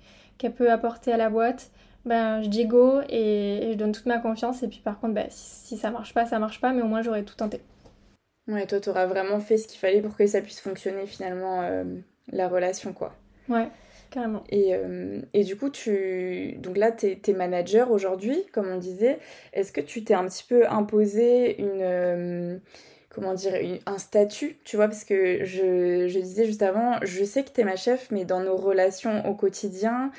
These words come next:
Speaker 2: je ressens pas une autorité imposée où tu me fais
Speaker 1: Mm.
Speaker 2: comprendre que t'es la chef et que je suis en dessous, tu vois. Et du coup, est-ce que ça, c'est des choses que t'as réfléchi avant, tu vois, par exemple, avant de me recruter, comme j'étais le premier, euh, C D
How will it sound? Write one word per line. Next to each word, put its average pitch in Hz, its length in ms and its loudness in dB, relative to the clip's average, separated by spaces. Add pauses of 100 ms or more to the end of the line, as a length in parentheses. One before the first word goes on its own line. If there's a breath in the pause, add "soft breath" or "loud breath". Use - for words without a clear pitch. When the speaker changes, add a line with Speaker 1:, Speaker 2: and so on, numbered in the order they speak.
(120)
Speaker 2:
je 202 140 -10
ressens 208 300 0
pas 254 180 4
une 214 200 4
autorité 202 460 2
imposée 202 580 4
où 202 100 2
tu 202 140 -6
me 190 60 -2
fais 233 140 4
Speaker 1:
Mm. 214 40 2
Speaker 2:
comprendre 208 280 -2
que 202 80 0
t'es 196 160 0
la 180 100 4
chef 208 320 0
et 185 80 0
que 185 160 -2
je 175 60 -4
suis - 140 -8
en 180 60 -4
dessous, - 220 -8
tu - 160 -6
vois. 202 140 0 (480 loud breath)
Et 196 80 2
du 185 160 -6
coup, 262 420 0
est-ce 202 220 2
que 285 80 -2
ça, 277 160 -2
c'est 226 140 -6
des 190 80 -4
choses 262 180 -10
que 214 100 0
t'as 202 160 -2
réfléchi 208 800 0
avant, 208 420 0
tu - 80 -10
vois, 190 120 2
par 185 100 0
exemple, 214 240 0
avant 185 180 0
de 190 60 -2
me 185 80 0
recruter, 185 380 -4
comme 202 180 -2
j'étais 190 280 -4
le 185 120 0
premier, 196 480 -2
euh, 175 100 2
C 175 160 -8
D 190 300 0